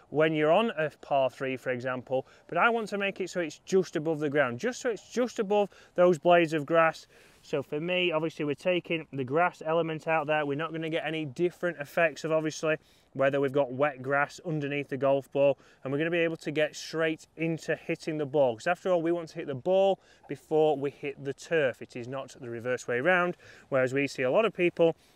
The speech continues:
catching the ground back here and that club working up. So straight away, yes, use a tee, but make sure it's only obviously just above the ground. And if you're on the driving range, if you're trying to help anyone,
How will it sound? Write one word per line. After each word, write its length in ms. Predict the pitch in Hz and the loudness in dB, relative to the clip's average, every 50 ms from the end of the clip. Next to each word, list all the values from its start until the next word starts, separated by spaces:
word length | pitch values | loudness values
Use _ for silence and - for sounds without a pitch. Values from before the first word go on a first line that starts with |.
| _ _ | _ _
catching 260 | - 165 - - 151 | -2 -2 -2 0 -4
the 80 | 147 135 | -4 0
ground 280 | 135 143 143 139 139 | 2 2 2 2 2
back 220 | 135 139 139 127 - | 2 2 2 0 -2
here 320 | - 226 220 196 190 180 - _ _ _ _ _ | -2 2 4 4 2 2 -2 _ _ _ _ _
and 120 | - 147 156 | -6 -4 -4
that 200 | 147 139 - _ | -4 -6 -8 _
club 380 | - - 160 156 151 143 147 - - | -8 0 2 2 2 2 0 -6 -10
working 760 | - 151 127 135 139 143 139 139 135 - - 147 135 135 135 - _ | -10 -8 0 2 4 4 4 2 -2 -4 -6 -6 -6 -6 -8 -8 _
up. 240 | 170 160 135 117 117 - _ _ - _ | 2 2 2 2 0 -4 _ _ -20 _
So 120 | _ - 139 | _ -6 -6
straight 340 | - - 226 233 233 - 220 | 0 4 4 4 4 4 4
away, 180 | 196 190 190 | 4 4 4
yes, 480 | 185 170 151 139 160 185 208 - - - | 4 0 0 2 2 2 0 0 -4 -4
use 220 | 214 226 233 214 | -2 -2 0 0
a 80 | 247 240 | -2 -4
tee, 400 | - - - 196 190 202 214 - _ _ _ _ _ _ _ _ _ _ _ _ _ _ _ | -4 -4 -2 0 0 -2 -4 -6 _ _ _ _ _ _ _ _ _ _ _ _ _ _ _
but 140 | 151 151 - | -12 -10 -8
make 300 | 139 135 156 175 165 - | -4 -4 -4 -4 -4 -6
sure 400 | - - 180 175 170 175 151 143 | -4 2 4 4 4 4 2 0
it's 160 | 143 135 - - | -6 -8 -6 -4
only 400 | 143 147 151 156 151 151 147 147 | -2 0 0 0 0 -2 -2 -2
obviously 420 | 127 131 135 139 135 - - 131 123 | -2 -2 -2 -2 -4 -4 -6 -6 -6
just 320 | 113 127 135 127 - - | -2 -4 -4 -4 -4 -10
above 300 | 127 117 120 127 123 113 | -10 -4 -4 -4 -4 -4
the 80 | 123 120 | -6 -4
ground. 260 | 113 131 131 127 120 | -2 0 0 0 0
And 80 | 120 | -4
if 100 | 127 - | -8 -4
you're 120 | - 180 196 | -2 0 0
on 60 | 190 | 0
the 60 | 180 | 0
driving 400 | 160 151 165 160 165 156 156 156 | 0 2 4 4 4 4 4 0
range, 240 | 151 156 156 156 147 | 0 0 0 0 -2
if 100 | 147 - | -4 -6
you're 60 | 151 | -6
trying 240 | - - 165 160 156 | -6 -4 -2 -2 -2
to 80 | 143 147 | -4 -6
help 340 | 131 151 160 170 165 - 160 | 0 0 2 2 0 -2 -6
anyone, 400 | 143 143 131 127 131 135 135 | -4 -4 -2 -2 -2 -2 -4